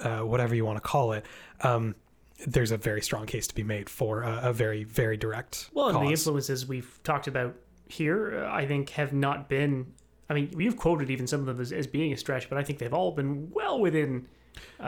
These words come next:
Speaker 2: uh, reasonable bounds of speculation.
Speaker 1: Yeah, and, and some of that is just, you know, hedging on my part. Um, I, you know, it's, it's still a contentious, uh, issue in history,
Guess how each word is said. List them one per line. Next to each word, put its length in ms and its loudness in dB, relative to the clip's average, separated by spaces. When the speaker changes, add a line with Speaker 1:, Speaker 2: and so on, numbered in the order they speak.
Speaker 2:
uh, 80 2
reasonable 440 2
bounds 340 0
of 80 -8
speculation. 640 -6
Speaker 1:
Yeah, 220 6
and, 100 4
and 160 4
some 160 4
of 60 4
that 160 0
is 100 -2
just, 320 -4
you 80 0
know, 80 -4
hedging 420 -2
on 120 2
my 120 4
part. 300 2
Um, 540 4
I, 160 2
you 120 4
know, 120 2
it's, 200 2
it's 180 2
still 260 6
a 60 0
contentious, 840 -2
uh, 380 0
issue 360 0
in 100 -2
history, 520 0